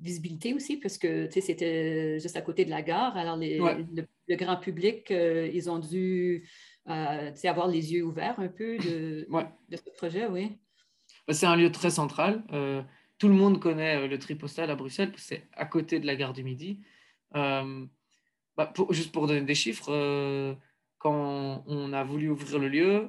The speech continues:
Speaker 2: euh, économiquement, euh, c'était évidemment très difficile. Les subventions qui étaient allouées au projet étaient tout à fait insuffisantes, même si la région et, euh, et la commune de Saint-Gilles ont mis, euh,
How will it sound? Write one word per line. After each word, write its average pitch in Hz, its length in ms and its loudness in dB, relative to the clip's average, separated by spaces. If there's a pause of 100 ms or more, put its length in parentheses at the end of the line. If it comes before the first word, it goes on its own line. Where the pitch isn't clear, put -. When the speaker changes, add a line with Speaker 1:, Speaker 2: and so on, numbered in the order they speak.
Speaker 2:
euh, 143 160 -2
économiquement, 151 760 -4
euh, 139 80 -6
c'était - 180 -12
évidemment 139 320 -4
très 151 160 -6
difficile. 147 380 -4
Les 180 80 2
subventions 156 500 -4
qui 151 80 -6
étaient 147 140 -6
allouées 147 180 0
au 143 60 -2
projet 147 260 -6
étaient 143 240 -10 (100)
tout - 160 -6
à 160 100 0
fait 151 140 -6
insuffisantes, 147 680 -2
même 165 220 2
si 175 280 -4 (360)
la 156 100 4
région 160 480 0
et, 147 260 2
euh, 139 280 -2
et 147 100 0
la 139 100 -2
commune 143 280 -8
de 135 40 -12
Saint-Gilles 147 460 -6
ont 147 80 -6
mis, 151 240 -2
euh, 135 140 -4